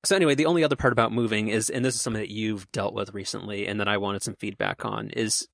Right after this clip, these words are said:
as we're both in our, uh, <laughs> soon to be expiring, uh, twenties, uh, entering the thirties, uh, what's, I've, I think I've outgrown ikea and, and,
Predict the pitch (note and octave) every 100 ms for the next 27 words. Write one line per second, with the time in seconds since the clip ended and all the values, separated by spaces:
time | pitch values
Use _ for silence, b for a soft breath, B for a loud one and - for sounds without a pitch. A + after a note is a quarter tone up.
0 | _ - - _ _ _ C#3+ C#3+ B2+ B2
1 | A2 A2+ G#2+ - - A#2+ G#2 G2+ G2 G2
2 | G2 G2 G2 F#2+ - _ - - - -
3 | - C3 A#2+ A2 A2 - - G2+ G2 G2
4 | F#2+ - G#2 G#2 - G2 F#2 - - _
5 | - A2 A2 A2 A2+ A2 - B2+ A2+ A2+
6 | - - _ b b b b _ B2+ B2+
7 | D3+ C#3+ - E3+ - _ _ _ _ _
8 | _ _ _ _ _ _ _ _ E3+ D#3+
9 | D3 C#3 - - D3 C#3 - G3 G3 F#3+
10 | D3+ - - C#3+ D3+ - C3+ C#3 B2+ A#2+
11 | - C#3 A2 - _ _ _ _ - A#2
12 | B2 A#2+ A2+ A2 A2